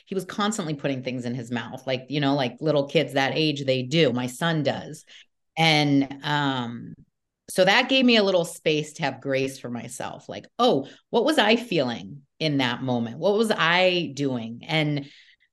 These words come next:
um, not, you know, the other, the other piece of kind of not taking responsibility for other people's actions,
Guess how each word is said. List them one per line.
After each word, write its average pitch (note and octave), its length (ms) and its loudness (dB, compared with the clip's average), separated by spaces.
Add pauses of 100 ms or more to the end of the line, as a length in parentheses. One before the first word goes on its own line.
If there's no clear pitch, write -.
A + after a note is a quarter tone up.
(100)
um, B2 720 0 (300)
not, E3+ 600 4 (180)
you E3 120 -2
know, D3+ 100 0
the C#3+ 140 0
other, F3+ 440 2
the E3 100 -2
other E3 220 -4
piece D3 440 -8
of C#3 440 -6
kind C#3 220 -2
of B2 200 -8 (600)
not D3 320 -2
taking G3 300 -2
responsibility C3+ 720 -6
for C3+ 140 -10
other A#2 200 -6
people's A#2 560 -10 (220)
actions, D3+ 760 0